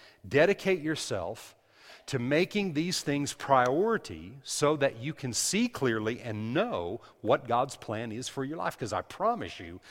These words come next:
He's already had the plan for you. You just gotta find it. I don't know about you, but that is very comforting to know. I don't have to create my plan. He's got the plan.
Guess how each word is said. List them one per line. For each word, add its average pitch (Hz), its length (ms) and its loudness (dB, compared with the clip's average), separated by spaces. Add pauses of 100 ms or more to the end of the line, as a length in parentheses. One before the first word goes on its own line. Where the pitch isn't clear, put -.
(220)
He's 147 260 0
already 117 460 4
had 165 400 0
the 104 60 -2
plan 98 360 -6
for 151 220 -2
you. 107 160 -6 (200)
You 123 160 -4
just 135 220 -4
gotta 101 160 0
find 117 320 -6
it. - 180 -20 (1500)
I 143 60 0
don't 196 80 4
know 151 80 6
about 113 280 2
you, 160 200 -4 (320)
but - 160 -10
that 160 260 4
is 90 480 -8 (380)
very 131 420 0
comforting 90 720 -6
to 104 100 -12
know. 90 220 -8 (260)
I 147 120 2
don't 180 160 2
have 139 240 -4
to 110 100 -8
create 123 720 -2 (240)
my 110 240 2
plan. 139 400 -4 (1040)
He's 147 320 -2
got 147 260 6
the 190 60 -2
plan. 110 480 0